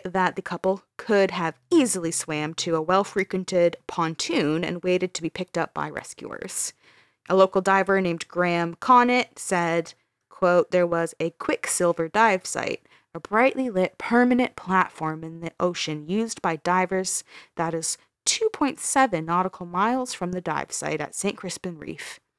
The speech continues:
It was in the area if they wanted to go there. There were, like, three or four boats in the area and a dive platform, and Tom and Eileen had five hours of light available. There's no doubt that they could have reached one of those.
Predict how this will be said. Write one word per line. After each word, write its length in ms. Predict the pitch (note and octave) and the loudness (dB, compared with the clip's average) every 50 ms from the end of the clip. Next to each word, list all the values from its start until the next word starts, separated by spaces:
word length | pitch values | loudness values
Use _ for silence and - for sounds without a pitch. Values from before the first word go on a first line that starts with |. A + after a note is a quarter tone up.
| _ _ _ _ _ _ _ | _ _ _ _ _ _ _
It 80 | - F3+ | -4 0
was 220 | F3+ F#3 F#3+ F3+ | 0 0 2 2
in 100 | G#3 G#3+ | 0 0
the 180 | A3+ A#3+ A#3+ A#3+ | 2 2 4 4
area 440 | B3 C4 C4+ C#4 C4 A3+ F3+ F3 F#3+ G3+ | 4 4 6 6 6 4 4 4 2 0
if 140 | G3 - | 0 -2
they 100 | - F#3 | -2 -2
wanted 300 | F3 E3+ F3 F#3 G3+ G3+ | 0 2 2 0 0 0
to 60 | F3+ E3+ | -2 -2
go 240 | - D3+ E3 G#3+ | -2 -2 -2 -2
there. 320 | A3+ A3 G3 G3 G#3+ C4 - _ _ _ _ _ _ _ _ _ _ _ _ _ _ _ _ | -2 -2 -2 -2 -2 -4 -6 _ _ _ _ _ _ _ _ _ _ _ _ _ _ _ _
There 180 | - G3+ A3+ B3 | 2 4 6 8
were, 140 | B3+ C4 C4+ | 8 8 6
like, 200 | C#4 C4+ C4 - | 4 2 0 -2
three 380 | - - - - B3 C4 C#4 C#4+ | -8 -12 -6 0 2 4 6 6
or 100 | D4 D4 | 4 4
four 240 | - - D4+ D4 | 4 6 6 6
boats 360 | C4+ C#4 C#4+ E4 F#4 - - - | 8 6 6 4 4 0 -4 -4
in 100 | F#3 E3+ | -4 -2
the 140 | D#3 C#3+ | -4 -4
area 380 | C#3+ C#3+ C#3+ D3 D3+ D#3+ E3 F3+ | -4 -4 -6 -6 -4 -2 -2 -2
and 120 | - A3 A#3+ | 0 0 0
a 60 | C4 | 2
dive 300 | A#3+ C4+ C#4 D4+ D#4+ - | 2 4 2 2 2 0
platform, 580 | - - D#3+ - - - - - - - D3+ F3 _ - - - - _ _ - | -2 -2 -2 -2 -2 -6 -8 -6 -4 -4 -4 -6 _ -18 -20 -20 -20 _ _ -12
and 140 | D#3+ D#3+ | -10 -8
Tom 300 | - - E3+ F3 F#3+ G#3+ | -4 0 2 2 4 4
and 100 | A#3 A#3+ | 4 4
Eileen 320 | B3 B3 B3 C4 C#4 C4+ C4+ | 4 4 4 4 4 4 2
had 180 | A#3 A3 F#3 - | 2 0 -2 -2
five 300 | - - C#3 D#3 F3+ F3+ | 0 0 2 2 4 4
hours 280 | F#3+ F#3+ G3+ G3+ G3 | 4 4 4 2 0
of 80 | F#3+ F3 | 0 0
light 180 | F3+ F#3+ A3 A#3 | 2 4 4 4
available. 580 | A3+ F#3+ G3+ G3+ G3+ G3+ F#3+ G3+ G#3 G#3+ - _ _ _ _ - | 2 2 2 2 2 2 0 -2 -2 -2 -4 _ _ _ _ -10
There's 140 | F3 D#3 | -8 -4
no 240 | F#3+ G3 G3+ G#3 F#3+ _ _ | 0 2 2 0 0 _ _
doubt 340 | - G3+ G3+ G3 D3+ - - _ _ _ _ _ _ _ | 4 4 6 4 2 0 -2 _ _ _ _ _ _ _
that 120 | - - | -4 -2
they 100 | - F#3 | -2 -2
could 240 | - - - A#3 A3 | -2 0 2 4 4
have 120 | G#3 F#3+ F#3 | 4 4 0
reached 360 | G3+ F#3+ - - - - - - | -2 -4 -4 -4 -6 -6 -10 -8
one 180 | F3 E3+ E3 D3+ | -6 -4 -4 -4
of 80 | C#3+ | -6
those. 460 | - - - - B2 - - - - | -6 -8 -8 -8 -6 -6 -6 -8 -8